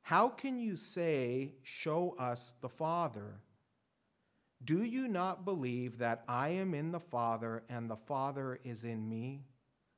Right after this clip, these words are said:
Believe me that I am in the Father and the Father is in me, or else believe on account of the works themselves."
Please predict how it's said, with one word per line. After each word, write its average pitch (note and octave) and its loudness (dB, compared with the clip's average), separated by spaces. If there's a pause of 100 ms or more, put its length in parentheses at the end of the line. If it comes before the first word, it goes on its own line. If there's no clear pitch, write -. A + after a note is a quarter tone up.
(440)
Believe C#3+ 2
me G2+ -4 (420)
that B2+ 6
I D3 4
am G#3 2
in F3+ 2
the F#3+ 2
Father B2 0
and B2 -4
the A#2+ -2
Father D#3 0
is B2+ -6
in B2 0
me, A#2 0 (300)
or B2 4
else F#3+ 2
believe B2 -2 (400)
on B2+ 0
account B2 -4
of A#2+ -6
the B2 -4
works A2+ -4 (300)
themselves." A2 -8